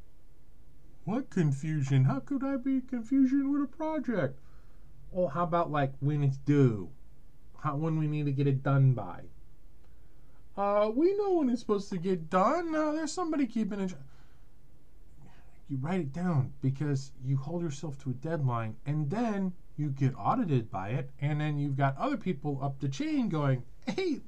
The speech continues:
let's see your corrective actions." It's that simple.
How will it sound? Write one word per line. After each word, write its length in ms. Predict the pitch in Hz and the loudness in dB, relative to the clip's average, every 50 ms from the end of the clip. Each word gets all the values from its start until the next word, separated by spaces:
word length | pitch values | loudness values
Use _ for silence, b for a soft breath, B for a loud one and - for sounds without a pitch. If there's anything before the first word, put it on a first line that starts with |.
| - | -10
let's 180 | - - - - | -10 -10 -8 -6
see 120 | - 240 | -4 -4
your 120 | 226 226 226 | -4 -4 -4
corrective 400 | 226 320 294 294 285 - 339 339 | -2 -2 -2 -2 -2 -4 0 2
actions." 800 | 359 359 381 330 - - 262 185 151 131 120 - - - - - - - - - - - - - - - - - - - - - - - - - - - - - - - - - - - - - - - - | 4 4 4 2 4 4 4 6 6 4 4 2 -2 -8 -10 -8 -8 -8 -8 -8 -12 -12 -12 -12 -12 -12 -12 -12 -12 -12 -12 -12 -12 -12 -12 -12 -12 -12 -12 -12 -12 -12 -12 -12 -12 -12 -12 -12 -12 -10 -8
It's 160 | 139 135 - | -8 -6 -4
that 160 | 190 196 190 | -2 -4 -4
simple. 480 | - - - 226 214 185 - 131 139 | -4 -6 -4 -4 -4 -4 -6 -8 -8